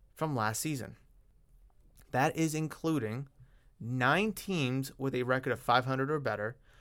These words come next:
so at least nine teams finished nine and eight last year. Five teams with double-digit wins. So of those nine teams, five of them had at least ten wins. Seven playoff teams. Three divisional winners.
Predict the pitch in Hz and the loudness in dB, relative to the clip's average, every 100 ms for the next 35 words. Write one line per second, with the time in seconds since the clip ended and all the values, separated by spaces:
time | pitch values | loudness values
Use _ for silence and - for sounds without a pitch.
0 | - - 135 143 139 170 160 127 123 139 | -8 0 4 4 2 -2 -4 -4 -2 0
1 | 151 139 139 110 - 113 101 107 107 104 | 0 -2 -2 -2 -4 -6 -6 -6 -6 -6
2 | 104 - - - - - - - - - | -8 -8 -10 -10 -10 -12 -12 -20 -20 -20
3 | - - _ - - - - 175 190 240 | -20 -20 _ -20 -20 -20 -6 0 2 2
4 | 226 - 185 170 139 127 131 139 123 127 | 0 -2 0 0 -2 0 0 0 -4 -6
5 | 143 110 107 135 - - - - - _ | -6 -6 -6 -8 -12 -20 -20 -20 -20 _
6 | _ - - 139 135 - 160 214 175 160 | _ -20 0 2 2 4 6 6 8 6
7 | 170 143 131 160 143 170 156 120 - - | 8 4 2 2 -2 -2 -2 -2 -4 2
8 | 180 160 123 113 120 117 131 135 - - | 2 4 0 0 -2 0 -2 -4 -8 -6
9 | 180 131 104 - - - - - - - | -4 -4 -6 -14 -18 -20 -20 -20 -20 -20
10 | - - - - - - _ - - - | -20 -20 -20 -20 -20 -20 _ -12 -8 2
11 | 175 180 240 214 170 170 120 107 - 95 | 4 4 2 0 4 6 6 2 -6 -12
12 | 113 117 - - - - - - - - | -10 -10 -14 -18 -20 -20 -20 -20 -20 -20
13 | - - _ - - - 175 185 254 254 | -20 -20 _ -20 -12 -2 0 2 2 2
14 | 185 175 170 156 135 127 127 110 139 - | 2 2 2 2 2 2 0 -2 -6 -12